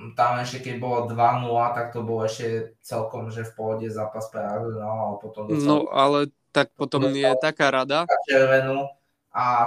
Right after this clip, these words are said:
Speaker 1: celý zápas išiel do ryti, akože.
Speaker 2: No, tak potom je taká rada, že zbaviť sa Šaku.
Speaker 1: No, ako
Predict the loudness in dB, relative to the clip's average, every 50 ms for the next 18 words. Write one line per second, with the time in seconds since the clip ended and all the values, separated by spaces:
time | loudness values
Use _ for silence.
0 | 0 -2 -4 -4 -4 -4 -6 -6 -8 -8 -8 -8 -8 -8 -10 -10 -10 -12 -10 -10
1 | -12 -14 -16 -16 _ -20 -20 -20 -20 _ _ -20 -20 _ _ _ -8 -6 -4 -4
2 | -4 -6 -8 _ -10 -10 -8 -6 -6 -4 -4 -6 -4 -6 -8 -8 -6 -6 -4 -4
3 | -4 -2 -4 -4 -4 -4 -6 -6 -6 -6 -8 -4 -2 -2 -2 -2 -4 -10 -10 -12
4 | -12 -10 -10 -12 -12 _ -20 -20 _ _ _ _ _ _ _ _ _ _ _ _
5 | _ _ _ -20 _ _ -20 -20 -20 -20 -20 -20 -20 -20 -20 _ -4 0 4 6
6 | 6 6 6 6 4 6 6 4 4 4 4 4